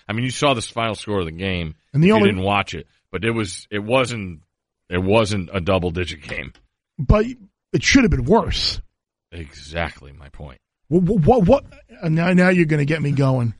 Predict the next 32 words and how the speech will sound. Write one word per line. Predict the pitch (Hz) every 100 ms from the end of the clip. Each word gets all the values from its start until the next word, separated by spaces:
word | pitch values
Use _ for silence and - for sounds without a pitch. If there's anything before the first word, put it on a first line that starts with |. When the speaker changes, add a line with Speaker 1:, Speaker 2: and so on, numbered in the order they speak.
| -
Speaker 2:
And | 147
I |
Speaker 1:
Hey, | 160 254
he | 165
went | 196 247
for | 208 190
it, | 190
Speaker 2:
and | -
Speaker 1:
fifty-yard | 175 190 180 214 190
line. | 165 160 - -
Speaker 2:
He | 160
did, | 135 262 208 160 - _ _ -
but | 185 214 240 - _ _ -
I | 175
know. | 175 196 247 _ _ _ -
Why, | 208 381 381
why | 277 302
are | 359 381
you | 392
kicking | - - - 302 285
nineteen-yard | 302 - 320 302 285 269 -
field | 277 294
goals? | 220 160 82 - - _ _ _ _ _ -
Fourth | 254 339 381
and | 311
goal | 233 311 285
from | 254
the | 208
two. | - - 359 294 170 - _ _ _ _ _ _ _ _ _ _ _
Twice. | - 427 370 - - - - _ _ _ _ _ _ _ _ _
Speaker 1:
Not | 82 104
once. | 107 80 -